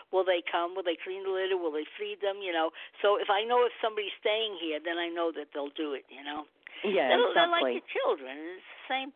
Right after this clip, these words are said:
Speaker 1: thing, you know. I mean, they can't help
Speaker 2: Absolutely.
Speaker 1: themselves. You know, but I, you're gonna laugh. This morning, I, you know, if I'm busy, usually in the mornings I get up early and I do a lot of my stuff online. So my cats, of course, where's their favorite place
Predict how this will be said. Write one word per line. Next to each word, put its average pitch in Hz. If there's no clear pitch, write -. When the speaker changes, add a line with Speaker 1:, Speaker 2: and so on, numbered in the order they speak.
Speaker 1:
thing, 139
you 156
know. 208
I 165
mean, 190
they 240
can't 254
help 214
Speaker 2:
Absolutely. 208
Speaker 1:
themselves. 175
You 156
know, 170
but 202
I, 202
you're 220
gonna 233
laugh. 208
This -
morning, 226
I, 170
you 202
know, 175
if -
I'm 247
busy, 240
usually 269
in 208
the 196
mornings 196
I 165
get 160
up 160
early 160
and 165
I 170
do 175
a -
lot 165
of 160
my 151
stuff 156
online. 180
So 220
my 226
cats, 247
of -
course, 196
where's 214
their 208
favorite 190
place 208